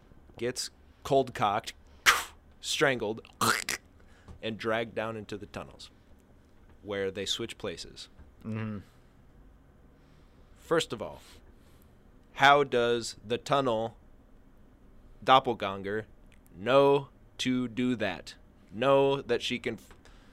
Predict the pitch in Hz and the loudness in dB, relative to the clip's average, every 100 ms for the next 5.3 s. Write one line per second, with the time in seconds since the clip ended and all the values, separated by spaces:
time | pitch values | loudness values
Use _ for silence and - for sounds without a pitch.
0 | - - 104 120 139 131 131 - - 120 | -20 -20 -2 4 4 6 2 2 -2 0
1 | 110 107 110 - - 113 110 123 110 113 | 0 -2 -4 -8 -8 -4 -2 -2 -2 0
2 | 120 113 120 113 101 104 110 - 131 131 | 0 0 0 -2 -2 -2 -4 -4 -8 -6
3 | 139 139 - - - - 117 123 143 147 | -10 -12 -20 -20 -20 -2 0 2 2 2
4 | 123 123 113 107 110 110 - - - 104 | 2 4 4 2 -2 -6 -20 -14 -6 -4
5 | 104 98 98 | -4 -6 -10